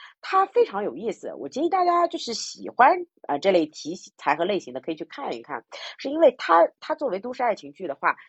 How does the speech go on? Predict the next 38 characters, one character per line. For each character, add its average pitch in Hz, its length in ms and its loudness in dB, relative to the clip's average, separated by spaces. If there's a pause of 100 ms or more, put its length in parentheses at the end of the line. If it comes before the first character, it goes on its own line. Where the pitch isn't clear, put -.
(260)
虽 415 300 0
然 185 260 2
有 131 220 -6
一 277 80 -18
定 247 280 -12
drama 247 380 0
的 156 80 -4
设 330 320 -6
定， - 300 -16
但 311 180 -6
是 240 80 -12
它 269 160 -10
在 294 80 -2
这 294 80 -6
个 294 80 -8
基 381 180 -10
础 - 160 -12
上 165 160 -14
面 156 200 -8 (320)
是 - 240 -12
有， 156 140 -4 (340)
嗯， 135 260 -14 (260)
非 370 140 2
常 160 240 -4
接 247 220 -2
地 233 180 -6
气 170 300 -6
的 117 280 2 (280)
细 - 400 -2
节 - 300 -2
的 120 360 0
这 - 80 -6
个 147 140 -4
剧 214 260 -8
情 117 240 -10
的 131 140 -2
去 - 180 -8
描-， 117 240 -6